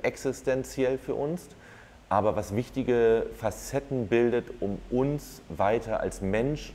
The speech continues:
körperlich und geistig zu bilden und auszubilden. Und ganz oben in der Spitze findet ihr die Selbstverwirklichung.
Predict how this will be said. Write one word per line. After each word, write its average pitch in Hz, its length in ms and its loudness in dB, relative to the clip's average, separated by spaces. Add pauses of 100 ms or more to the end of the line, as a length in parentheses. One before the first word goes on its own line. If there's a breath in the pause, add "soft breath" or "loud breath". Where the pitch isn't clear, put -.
(1000)
körperlich 110 480 6
und 85 160 -4
geistig 95 500 2
zu - 160 -6
bilden 107 480 0
und - 220 -8
auszubilden. 69 800 -2 (480 loud breath)
Und 98 80 -8
ganz - 260 -2
oben 135 300 2
in 117 100 -2
der 104 320 0
Spitze - 480 0
findet 92 340 -2 (140)
ihr 87 180 2
die 76 360 -4 (100)
Selbstverwirklichung. 64 1040 -6